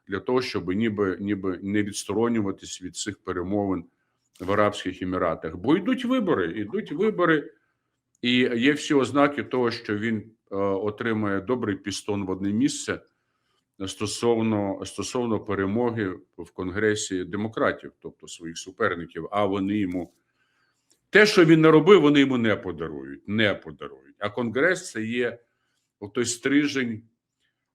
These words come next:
бо це представники народу, е, це стрижень, е, влади,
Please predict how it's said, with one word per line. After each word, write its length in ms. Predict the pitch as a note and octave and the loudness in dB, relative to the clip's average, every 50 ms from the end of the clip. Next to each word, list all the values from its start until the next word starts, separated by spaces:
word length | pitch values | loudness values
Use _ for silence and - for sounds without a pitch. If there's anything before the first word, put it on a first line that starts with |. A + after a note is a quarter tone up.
| _ _ | _ _
бо 180 | F#2 F#2 G2+ G2+ | -12 -8 -8 -6
це 160 | - - A2 | -4 -4 -4
представники 580 | A2 A2+ G#2+ G#2 - A2+ G#2+ G#2+ A2+ A2 B2 A2+ | -2 -2 -6 -4 -4 -4 -4 -4 -4 -4 -4 -2
народу, 580 | A2+ A#2+ B2+ C#3+ C#3 A2 E2 D#2 D2 C#2+ - - - A2 | 0 2 2 2 2 0 -2 -4 -10 -14 -14 -14 -8 -6
е, 340 | F#2+ F#2+ F#2+ F#2+ F#2 F2+ | -4 -2 -2 -2 -2 -4
це 240 | F#2 - - A2+ A2 | -6 -6 -6 -6 -6
стрижень, 640 | G#2 - - G#2+ G#2 A2+ A#2 A2+ A2 A2 A2+ G#2+ G#2 | -6 -8 -6 -4 -4 -2 -4 -4 -4 -6 -6 -6 -6
е, 80 | F#2+ - _ _ _ _ _ _ _ _ _ _ _ _ _ _ _ - F#2+ F#2 F#2 F#2+ F#2 F#2 F2+ F2+ F2+ F2+ F2 F2 | -8 -10 _ _ _ _ _ _ _ _ _ _ _ _ _ _ _ -8 -4 -4 -2 -2 -2 -2 -2 -2 -2 -4 -4 -6
влади, 720 | F#2 F#2 F2 G2+ A2 A2 A2 G#2+ G#2 - G2+ G2 G2 F#2 | -6 -6 -4 0 2 2 2 2 0 -2 -4 -4 -6 -8